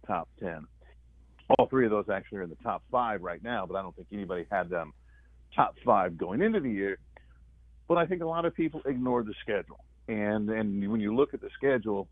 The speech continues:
I think, you know, reality sets in a little bit there. The other thing is, you know, Indiana did a really good job last year of pulling some upsets. But the upsets were pretty much due to two things. One, special quarterback play.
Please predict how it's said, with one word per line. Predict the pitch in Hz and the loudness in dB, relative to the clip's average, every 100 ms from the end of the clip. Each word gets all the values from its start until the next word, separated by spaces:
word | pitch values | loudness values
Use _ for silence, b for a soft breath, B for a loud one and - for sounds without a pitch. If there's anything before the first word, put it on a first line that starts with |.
| - | -14
I | 104 | -10
think, | - 113 101 - - - - | -2 -2 -2 -10 -20 -16 0
you | 104 | 4
know, | 95 | 6
reality | 95 113 113 104 95 | 6 6 6 4 0
sets | - 95 - | -2 -4 -2
in | 90 | -4
a | |
little | 87 90 87 | -2 -2 -2
bit | 85 - | -4 -2
there. | 80 76 b b b b b - | -4 -4 b b b b b -2
The | 131 208 | 6 6
other | 226 | 6
thing | 196 151 123 | 2 2 2
is, | 110 107 - - 123 - | 2 2 -4 -16 -12 -8
you | 127 | -2
know, | 117 113 | -2 2
Indiana | 156 160 160 139 | 2 2 2 0
did | 127 | -2
a | 104 | 0
really | 113 143 | 4 6
good | - 131 | 4 2
job | 104 110 104 104 98 - - - - | 0 0 0 -2 -4 -12 -20 -20 -10
last | 107 117 117 110 - | 0 2 2 -2 -2
year | 104 104 | 0 2
of | - | 0
pulling | - 117 117 104 | -2 0 0 -2
some | 110 | -4
upsets. | 101 101 - 95 80 85 - - - - - - - | -2 -2 -2 -4 -4 -6 -16 -20 -20 -20 -20 -20 -10
But | 117 | 2
the | 147 | 6
upsets | 165 - 156 - | 6 4 -4 -2
were | 120 110 90 - - | -4 -4 -8 -14 -4
pretty | 175 208 | -2 0
much | 175 - - - 104 101 - | -2 -2 -12 -14 -12 -8 4
due | 139 143 | 6 6
to | 127 - | 2 2
two | 139 127 | 4 6
things. | - 92 80 - | 4 2 2 -2
One, | 104 123 139 139 - - | 0 2 2 0 -8 -6
special | - 131 - 131 | 2 2 2 -2
quarterback | - 117 101 82 - | 2 2 4 2 0
play. | - 76 - | -4 -6 -6